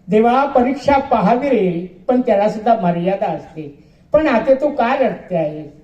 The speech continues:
देवा? देवा, आतापर्यंत युद्ध झालं ना, ते कौरव पांडवांचं युद्ध झालं रे.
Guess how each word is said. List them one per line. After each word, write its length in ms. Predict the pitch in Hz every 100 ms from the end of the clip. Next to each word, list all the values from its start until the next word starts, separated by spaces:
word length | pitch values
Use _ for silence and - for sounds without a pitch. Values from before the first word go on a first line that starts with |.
| -
देवा? 320 | 170 160 170 - - - _ _ _ _ _ _ _ _
देवा, 280 | 220 220 214
आतापर्यंत 920 | 240 247 208 - 247 - 214 226 -
युद्ध 400 | 208 214 190 208
झालं 360 | 285 190 185 196
ना, 240 | 196 208 214
ते 80 | 220
कौरव 400 | 208 196 202 240
पांडवांचं 760 | 202 180 190 208 240 247 269
युद्ध 320 | 262 180 185
झालं 260 | 208 165 147
रे. 400 | 156 147 - -